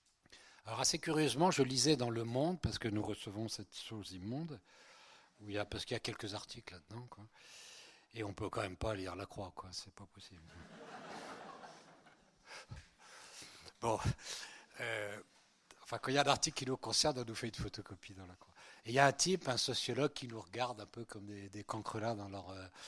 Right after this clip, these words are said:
dans leur boîte, mais qui semble un peu inquiet quand même des, du christianisme, qui leur consacre une grande page, quoi.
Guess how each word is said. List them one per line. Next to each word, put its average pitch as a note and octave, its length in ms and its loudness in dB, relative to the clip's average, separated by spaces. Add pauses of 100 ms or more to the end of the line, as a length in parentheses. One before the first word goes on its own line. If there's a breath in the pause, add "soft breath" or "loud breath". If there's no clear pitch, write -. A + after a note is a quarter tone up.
(260 loud breath)
dans G#2+ 60 -4
leur G#2 120 -4
boîte, A#2+ 280 0
mais B2 100 0
qui - 100 -4
semble B2+ 240 2
un B2 60 4
peu B2 140 -2
inquiet A#2+ 280 2
quand A#2+ 120 0
même G#2 120 0
des, G#2 140 -6
du A2 240 -12
christianisme, - 640 0
qui - 60 -4
leur G#3+ 120 -4
consacre - 400 -4
une A2 80 -10
grande A2+ 240 -8
page, - 280 -6
quoi. G2+ 160 -8